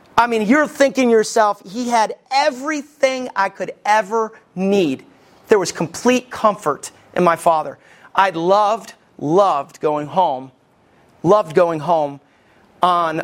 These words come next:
a, a long weekend when I was in college. And my friends would go with me. So my mom would buy all kinds of groceries 'cause I felt like I never ate in school. It was never enough. I was never <laughs> happy. But the fulfillment of the comfort I got at home was amazing, you know?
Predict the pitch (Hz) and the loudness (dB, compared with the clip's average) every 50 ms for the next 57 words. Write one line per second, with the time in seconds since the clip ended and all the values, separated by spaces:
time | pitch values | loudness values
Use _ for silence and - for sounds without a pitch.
0 | - - - 165 165 160 - - 165 160 165 170 170 165 160 147 170 180 175 - | -6 -2 0 0 0 0 0 -2 -2 0 0 0 -2 -2 -4 -4 -4 -4 -2 -2
1 | 165 147 139 135 131 139 156 156 151 147 131 147 139 - 151 143 131 131 - - | -2 -2 -2 -4 -4 -4 -2 -2 -2 -4 -6 -8 -8 -4 -2 -2 -2 -2 -4 -8
2 | - - - _ - 170 170 165 - - 220 226 214 - - 160 147 165 156 143 | -16 -20 -16 _ -2 0 0 0 0 0 0 0 0 -4 -6 -2 0 0 0 2
3 | 147 143 - - 135 135 - _ _ _ _ _ _ - - - 190 185 180 180 | 0 -2 -4 -8 -16 -18 -18 _ _ _ _ _ _ -4 -2 0 0 2 2 2
4 | 196 214 220 202 180 131 120 185 170 165 - 185 208 202 202 - 196 180 175 147 | 2 2 2 0 -2 -2 0 0 -2 0 0 0 0 0 -2 -4 -6 -8 -8 -8
5 | 143 120 135 147 143 131 - - - - 156 - - - _ _ _ - - - | -10 -6 -4 -2 -2 -2 -6 -10 -14 -14 -14 -16 -20 -20 _ _ _ -20 -20 -10
6 | - - 214 220 208 - - 254 269 247 247 240 - 226 202 208 233 240 262 302 | -4 0 0 0 0 2 2 0 2 2 2 0 0 -2 -2 0 0 0 0 -2
7 | - - 220 226 - - 196 180 147 - - - 302 277 208 147 139 147 165 175 | -2 -2 -4 -4 -2 -6 -10 -10 -10 -12 -4 -2 0 0 2 0 0 -2 -4 -6
8 | - 208 226 247 247 233 214 190 196 226 254 214 135 - - 165 175 175 165 180 | -4 -2 0 0 0 -2 -2 -2 0 0 0 0 -2 -4 -6 -8 -8 -6 -4 -2
9 | 202 214 220 208 175 - - - - - - - - - 175 143 - - - - | -2 -2 -2 -2 -6 -8 -16 -10 -4 -4 -4 -2 -2 -2 -4 -4 -4 -10 -18 -20
10 | - - - - - 196 - 214 202 190 - 269 277 285 262 240 214 196 175 175 | -6 -4 -2 -2 -2 -4 -2 -4 -4 0 0 0 2 2 2 0 0 -2 -4 -4
11 | - - 262 254 - - 180 175 170 175 185 185 175 160 - - 196 233 214 160 | -2 -2 -2 -2 -2 -2 -2 -2 0 0 0 -2 -2 -4 -6 -4 -2 -2 -2 -4
12 | 143 - 156 151 156 170 185 208 220 226 175 131 131 123 127 139 151 151 165 214 | -8 -10 -10 -8 -6 -4 -4 -2 -4 -4 -6 -6 -8 -6 -2 0 0 2 0 0
13 | 262 - | -2 -6